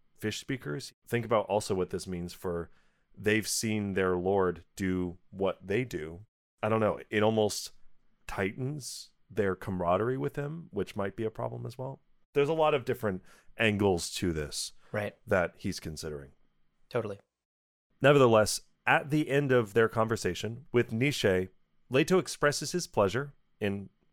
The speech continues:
Speaker 1: her hard work and offers her any award.
Speaker 2: Ooh.
Speaker 1: It's also kind of a thing he keeps doing.
Speaker 2: Yeah.
Speaker 1: "Name anything." And she asks for <laughs>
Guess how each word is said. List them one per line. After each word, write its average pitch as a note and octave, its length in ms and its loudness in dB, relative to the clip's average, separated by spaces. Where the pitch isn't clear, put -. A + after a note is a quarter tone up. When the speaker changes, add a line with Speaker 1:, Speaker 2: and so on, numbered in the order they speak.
Speaker 1:
her E2 160 -6
hard A#2 180 0
work G#2 280 -4
and C3 140 2
offers B2+ 420 2
her B2 240 -2
any E3+ 220 4
award. F#2+ 540 2
Speaker 2:
Ooh. E3 720 0
Speaker 1:
It's B2+ 80 0
also A#2 220 0
kind A2 200 0
of F#2 60 -2
a F#2+ 60 0
thing G2+ 240 -2
he F#2+ 100 -2
keeps - 320 -6
doing. G2+ 420 0
Speaker 2:
Yeah. C3+ 360 4
Speaker 1:
"Name G#2 600 2
anything." G2 840 0
And C3+ 200 4
she G3 260 4
asks - 580 0
for C3+ 540 2
<laughs> - 40 -4